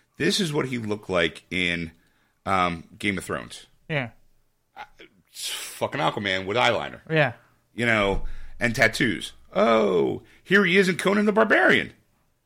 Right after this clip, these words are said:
Speaker 2: <laughs>
Speaker 1: You know,
Speaker 2: Not
Speaker 1: well,
Speaker 2: the beard.
Speaker 1: no beard, but still looks like Aquaman.
Speaker 2: Yeah.
Speaker 1: Like, you're not going out of the realm of
Speaker 2: Jason Momoa.
Speaker 1: Exactly.
Speaker 2: Yeah.
Speaker 1: He is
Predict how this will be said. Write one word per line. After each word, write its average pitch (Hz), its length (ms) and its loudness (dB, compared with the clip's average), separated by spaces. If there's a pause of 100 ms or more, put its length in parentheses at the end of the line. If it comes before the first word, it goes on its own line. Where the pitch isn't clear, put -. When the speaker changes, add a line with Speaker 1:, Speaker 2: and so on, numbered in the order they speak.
(640)
Speaker 2:
<laughs> - 80 -2 (560)
Speaker 1:
You 165 100 0
know, 214 240 4
Speaker 2:
Not - 80 -8 (140)
Speaker 1:
well, 349 360 8
Speaker 2:
the 226 60 6
beard. 202 300 6
Speaker 1:
no 151 680 0
beard, 214 440 4
but - 180 -4
still 262 340 0
looks 214 300 -4
like 233 140 0
Aquaman. 233 580 2
Speaker 2:
Yeah. 143 240 -2 (600)
Speaker 1:
Like, 175 200 2
you're 202 160 6
not 185 640 2
going 196 360 4
out 180 280 0
of 151 160 -2
the 156 80 2
realm 151 600 4
of 143 520 4 (480)
Speaker 2:
Jason 139 280 -2
Momoa. 170 260 -6 (340)
Speaker 1:
Exactly. 160 640 2
Speaker 2:
Yeah. 156 260 2
Speaker 1:
He 220 320 4
is 185 260 8